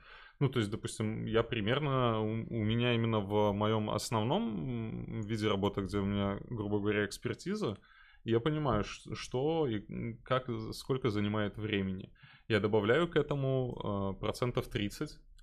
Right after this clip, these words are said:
на непредвиденные случаи, и, м, все. Для меня этого достаточно. Обычно, э, в, в такой эстимации я не выпадаю из дедлайнов. Но я не занимаюсь построением продуктов именно вот как она на это смотрит. То есть я не учитываю там,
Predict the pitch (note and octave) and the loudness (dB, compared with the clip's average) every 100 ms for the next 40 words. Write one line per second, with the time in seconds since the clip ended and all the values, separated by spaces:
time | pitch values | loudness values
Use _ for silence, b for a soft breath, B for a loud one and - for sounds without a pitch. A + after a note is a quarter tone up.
0 | - - - A2 G#2+ G#2+ G#2 G2+ G#2+ G2+ | -20 -20 -8 -4 0 0 0 -2 -4 -2
1 | G#2 G#2+ G#2 G2 - A2+ A#2 - D#3 E3 | 0 0 0 0 -2 -4 -2 -4 -4 -4
2 | A#2 G#2 G#2+ G#2 - A#2+ - _ _ - | -4 -4 -4 -8 -10 -12 -12 _ _ -6
3 | A2 A#2 - - G#2 A2 C#3 D3 B2+ B2+ | -4 -6 -8 -6 -2 -2 -2 -2 -4 -4
4 | D3 D3 - G#2 G2 - A#2+ A2+ G#2+ A2 | -4 -6 -6 -4 -4 -4 -4 -2 -2 -2
5 | G#2+ A2 - - - - G#2+ C3 C3+ C#3+ | -4 -6 -10 -16 -20 -8 -2 -2 -2 0
6 | B2+ - A2 G#2+ A2 G#2+ G#2+ G#2 G2 F#2+ | 0 0 -2 0 -2 0 2 4 4 0
7 | G2 G2 G2 F#2+ - - b b b b | -6 -4 -2 -4 -10 -18 b b b b
8 | b G#2+ A2 C#3+ C3+ A2+ C#3 C#3+ C#3+ C#3 | b 2 4 4 4 4 4 2 2 2
9 | D3 D#3 - - - A#2+ C3+ D3 C3+ - | 2 0 -2 -4 0 0 0 0 -2 0
10 | B2 D#3 B2+ - A2+ A2 G#2 - G#2+ - | -2 -2 -4 -2 -2 0 -2 0 -2 0
11 | G#2+ D#3+ E3 A2+ G#2 - A2 G#2 - - | -2 0 0 0 0 -2 -2 -2 -4 -6
12 | F#2+ - F#2+ F#2+ - D3 A#2+ G2+ G2 F#2+ | -8 -6 -6 -6 -6 -6 -4 -4 -4 -8